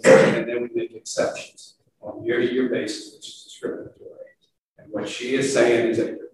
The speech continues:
gonna have a parent who gets told no, who's not gonna like being told no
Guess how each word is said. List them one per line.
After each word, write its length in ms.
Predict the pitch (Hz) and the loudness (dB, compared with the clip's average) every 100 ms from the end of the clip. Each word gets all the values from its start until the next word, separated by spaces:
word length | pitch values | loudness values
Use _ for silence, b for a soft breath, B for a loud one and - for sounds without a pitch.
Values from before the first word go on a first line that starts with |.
| - | -6
gonna 220 | 123 131 | -2 0
have 120 | 135 131 | 2 2
a 60 | - | 0
parent 420 | - - - - _ _ _ _ | -4 -10 -12 -16 _ _ _ _
who 120 | - | -10
gets 320 | - - - - | -4 -4 -4 0
told 280 | 117 131 147 | 2 2 4
no, 540 | - - - - - _ - | 4 4 0 -6 -12 _ -12
who's 180 | - - | -10 -8
not 240 | - - | -8 -4
gonna 160 | 123 135 | 0 4
like 320 | 131 131 131 | 4 4 0
being 260 | 131 127 | 0 0
told 300 | - 131 156 | 0 0 4
no 340 | 156 151 - | 4 4 2